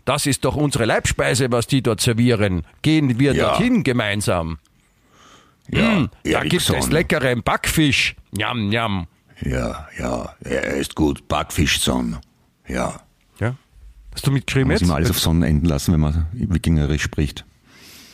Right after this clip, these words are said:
Speaker 1: Bitte wie?
Speaker 2: Man muss immer ein, ein, ein Son dranhängen, wenn man Wikingerisch spricht, glaub ich, oder?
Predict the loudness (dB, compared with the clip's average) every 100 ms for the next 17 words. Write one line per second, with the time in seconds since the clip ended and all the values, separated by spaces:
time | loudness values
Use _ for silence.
0 | -20 -20 -20 _ -20 -20 -20 -20 -20 -18
1 | -8 0 2 0 -2 _ _ _ _ _
2 | _ _ _ -20 -18 -2 2 4 4 4
3 | 4 4 4 4 2 0 2 2 2 0
4 | 0 2 2 2 2 2 0 0 0 0
5 | -2 -4 -2 -2 -4 -10 -20 _ _ -8
6 | -4 0 0 0 0